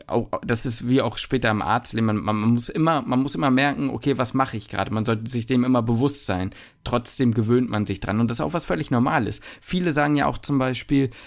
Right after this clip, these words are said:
äh, ich bin ein sehr empathischer Mensch. Ja, ich bin, ich, ich, ich hab viel Mitgefühl.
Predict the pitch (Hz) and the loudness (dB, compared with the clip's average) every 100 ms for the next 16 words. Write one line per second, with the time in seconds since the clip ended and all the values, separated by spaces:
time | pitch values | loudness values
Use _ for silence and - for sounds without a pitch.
0 | - _ 123 117 113 113 - _ _ _ | -20 _ 2 4 2 0 -10 _ _ _
1 | _ _ - - 165 147 123 131 127 127 | _ _ -8 -2 2 4 4 4 2 2
2 | 127 131 123 117 107 107 107 180 - - | 2 0 -4 -4 -2 0 2 0 -2 -6
3 | - _ _ _ _ - 101 120 147 139 | -10 _ _ _ _ -6 -2 0 0 0
4 | 127 - - 101 - - 117 - 127 123 | -2 -6 -12 -12 -10 -10 -8 -8 -8 -8
5 | 123 - 120 117 139 135 - 143 - 117 | -8 -4 -4 0 2 2 2 -4 -2 2
6 | 120 180 | 2 2